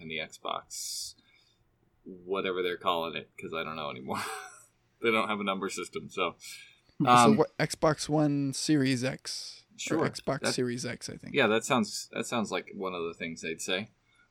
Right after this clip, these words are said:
Speaker 1: Um,
Speaker 2: <laughs>
Speaker 1: but yeah, I think that, uh, I think that we're gonna have a lot of people who end up disappointed with the next generation of consoles, specifically because you're gonna have a lot of people buying in who expect to see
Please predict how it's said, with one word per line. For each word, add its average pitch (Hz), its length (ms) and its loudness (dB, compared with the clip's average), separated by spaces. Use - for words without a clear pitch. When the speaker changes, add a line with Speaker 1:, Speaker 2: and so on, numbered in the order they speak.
Speaker 1:
Um, 104 400 4
Speaker 2:
<laughs> - 0 -
Speaker 1:
but 151 80 8
yeah, 180 180 12
I 113 140 10
think 160 240 0
that, 135 220 8
uh, 117 280 10
I 113 100 4
think 151 180 -4
that 147 80 4
we're 139 80 4
gonna 127 160 2
have 113 100 4
a 104 40 2
lot 101 200 8
of 120 60 -2
people 95 300 -2
who 95 120 -2
end 92 100 -4
up 87 120 -2
disappointed 85 540 -6
with 82 140 -12
the 82 60 -10
next 82 200 -8
generation 82 500 -6
of - 100 -20
consoles, 76 720 -6
specifically 113 720 -4
because 90 760 -4
you're 107 140 -2
gonna 117 160 2
have 117 120 0
a 113 40 0
lot 110 120 4
of 101 40 -4
people 110 240 0
buying 98 400 2
in 95 400 -6
who 101 100 2
expect - 520 -4
to 101 80 -12
see 90 500 -4